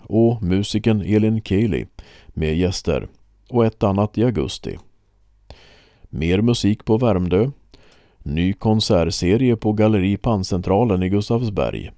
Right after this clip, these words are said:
Datum närmast är sextonde maj med Bara Barock och Värmdökonstnärerna.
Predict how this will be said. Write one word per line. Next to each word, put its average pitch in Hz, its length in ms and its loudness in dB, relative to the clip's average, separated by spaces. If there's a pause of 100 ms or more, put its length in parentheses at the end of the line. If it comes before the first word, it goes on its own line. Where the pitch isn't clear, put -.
(880)
Datum 90 460 -2
närmast 90 500 0
är 104 180 2
sextonde 87 500 -2
maj 107 340 0
med 98 280 -2
Bara 80 240 -2
Barock 87 580 -4
och 120 360 -2
Värmdökonstnärerna. 87 1200 0